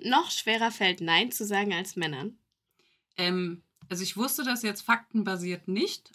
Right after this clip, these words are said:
Speaker 2: aber ich muss ehrlich zugeben, es überrascht mich nicht.
Speaker 1: Am schwierigsten fällt es den Menschen, Nein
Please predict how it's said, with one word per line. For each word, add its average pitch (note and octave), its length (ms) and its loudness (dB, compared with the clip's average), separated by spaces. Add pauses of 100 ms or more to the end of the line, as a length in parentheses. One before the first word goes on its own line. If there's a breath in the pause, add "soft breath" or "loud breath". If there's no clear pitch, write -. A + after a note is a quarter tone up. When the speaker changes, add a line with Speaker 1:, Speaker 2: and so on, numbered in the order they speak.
Speaker 2:
aber F#3+ 160 2
ich F#3+ 120 -4
muss G3 180 -2
ehrlich G3+ 340 0
zugeben, G3 400 2
es E3 140 -4
überrascht D3+ 420 -4
mich D3 160 -2
nicht. - 180 -6 (440)
Speaker 1:
Am A3 100 0
schwierigsten D#4+ 680 2
fällt B3 260 0
es B3 80 -10
den A3 140 -2
Menschen, G#3 400 0
Nein E3 480 0